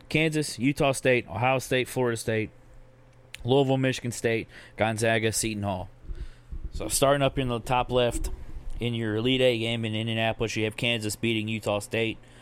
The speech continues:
uh, to move on to the Final Four. Uh, going into the tournament, a lot of people would say that Kansas was the, was the favorite, but with this season going the way it has, who knows?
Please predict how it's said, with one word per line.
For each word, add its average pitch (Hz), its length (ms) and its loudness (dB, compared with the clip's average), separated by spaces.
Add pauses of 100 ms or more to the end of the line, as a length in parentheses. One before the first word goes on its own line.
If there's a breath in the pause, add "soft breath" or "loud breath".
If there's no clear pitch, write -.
(420 loud breath)
uh, - 80 -14 (120)
to 117 80 -4
move 117 200 0
on 113 140 0
to 117 100 -4
the 104 80 -4
Final 117 320 -2
Four. 120 420 0 (500 loud breath)
Uh, 104 360 -4 (300)
going 127 300 0
into 131 220 -2
the 110 80 -4
tournament, 123 420 -2
a 110 40 0
lot 113 180 2
of 110 60 -4
people 110 260 -2
would 110 140 -2
say 117 180 0
that 104 140 -4
Kansas 113 400 -4
was 110 200 -2
the, 104 200 -4 (460 loud breath)
was 110 220 2
the 110 100 -4
favorite, 120 460 0 (760)
but 101 140 -2
with 101 140 -6
this 120 180 0
season 113 400 -2
going 113 280 2
the 110 80 -2
way 110 160 0
it 98 80 -4
has, 117 500 -2 (800 loud breath)
who 139 120 2
knows? 143 440 -2